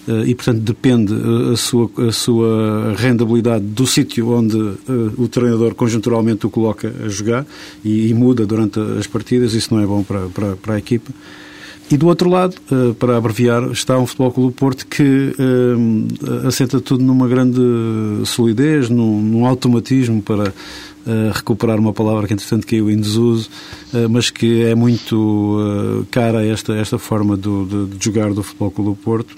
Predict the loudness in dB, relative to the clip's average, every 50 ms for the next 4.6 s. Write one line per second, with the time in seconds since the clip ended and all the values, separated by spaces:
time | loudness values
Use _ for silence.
0 | -20 -20 -20 -20 -20 -20 -20 -18 -20 -20 -20 -18 -10 -4 -2 0 2 0 0 -2
1 | -2 0 2 4 4 4 4 2 0 -2 -6 -14 -8 -2 0 2 2 2 4 4
2 | 4 4 2 2 2 0 0 0 2 2 2 0 -2 -8 -16 -20 -20 -20 -20 -18
3 | -14 -10 -4 -2 0 0 0 0 -2 -2 -2 -2 -2 -2 -4 -8 -10 -8 -6 -6
4 | -4 -2 0 0 0 0 0 0 0 -2 -2 -4